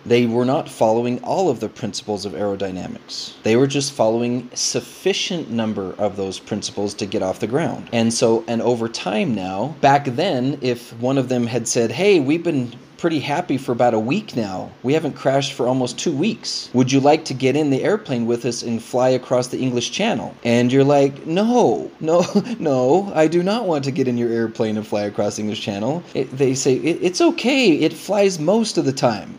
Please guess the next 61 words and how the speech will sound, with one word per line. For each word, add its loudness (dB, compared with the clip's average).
And 0
you're 2
like, 4
"No, 2
that 4
doesn't 2
work 0
for -4
me." -6
Now 2
compare 2
that 2
to -4
nowadays -2
when -2
we 0
don't 4
even 0
think -4
twice. -2
We -2
think -4
just -6
as -8
much -4
emotionally 0
about -2
getting 0
on 0
an 0
airplane 0
as -6
we -4
do -2
getting -2
on -4
a -8
bus -2
sometimes -6
nowadays, -6
because 2
they 2
have 0
figured 0
out 0
and -4
have -6
applied 0
aerodynamic 2
principles -4
to -10
the -4
point -6
where 2
we -2
don't -2
worry 2
about 2
it -2
anymore. -8
So 4